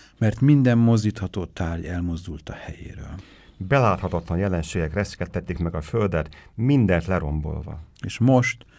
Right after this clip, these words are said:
Speaker 1: amint még meredekebbre billent a hajó orrá,
Speaker 2: Óriás.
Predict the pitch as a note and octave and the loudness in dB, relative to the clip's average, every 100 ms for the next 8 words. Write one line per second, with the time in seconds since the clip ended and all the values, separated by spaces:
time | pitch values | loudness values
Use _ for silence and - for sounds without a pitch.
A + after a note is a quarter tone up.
0 | - - - - _ - G2+ F#2+ G#2 A#2+ | -20 -20 -20 -20 _ 0 2 2 4 4
1 | B2 A2 G2+ G2+ F#2+ F#2+ G2 F2+ F#2 F#2+ | 6 4 2 0 -2 -4 -4 -4 -4 -2
2 | F#2 F2 F2 F2 F#2+ G2+ G2+ - F#2+ F2+ | -2 -2 -4 -4 0 2 2 0 -2 -2
3 | F2 E2+ E2+ _ _ _ _ _ _ _ | -2 -4 -6 _ _ _ _ _ _ _
4 | _ - - - - | _ -20 -20 -20 -20